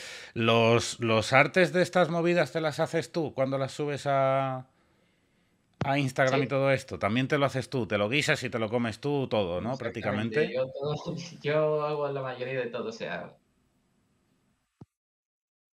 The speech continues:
Speaker 2: es todo cien por cien. Antes te-, antes era más cutre y ponía siempre el mismo filtro así viejuno de V H S, pero ya,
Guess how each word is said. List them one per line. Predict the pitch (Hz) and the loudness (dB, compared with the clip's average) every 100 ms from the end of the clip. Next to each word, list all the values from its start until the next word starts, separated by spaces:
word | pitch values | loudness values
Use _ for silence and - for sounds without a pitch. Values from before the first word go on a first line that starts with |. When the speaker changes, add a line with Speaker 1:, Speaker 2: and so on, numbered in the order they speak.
| _ | _
Speaker 2:
es | 131 - | -18 -8
todo | 139 135 | -4 -2
cien | 143 135 | -2 -6
por | 139 123 | -4 -6
cien. | 113 107 107 | -6 -10 -10
Antes | 127 123 135 - | -10 -8 -6 -4
te-, | 123 123 | -4 -4
antes | 131 135 | -6 -6
era | 147 143 | -2 0
más | 131 | 0
cutre | - 156 170 151 - _ | 0 0 0 -2 -6 _
y | 131 127 120 | -10 -6 -6
ponía | 117 120 123 | -4 -2 -2
siempre | 139 131 139 131 123 | -2 -2 4 4 4
el | 120 | 0
mismo | 127 131 127 | -6 -4 -6
filtro | - 135 - 131 | -4 -8 -4 -6
así | 131 131 | -4 -6
viejuno | 127 - 139 139 131 | -6 -6 -4 -2 -2
de | 127 | -2
V | 127 | -2
H | 127 - 131 | -4 -2 -4
S, | 143 | -4
pero | 131 117 | -4 -2
ya, | 107 107 113 110 - | 0 2 2 0 -4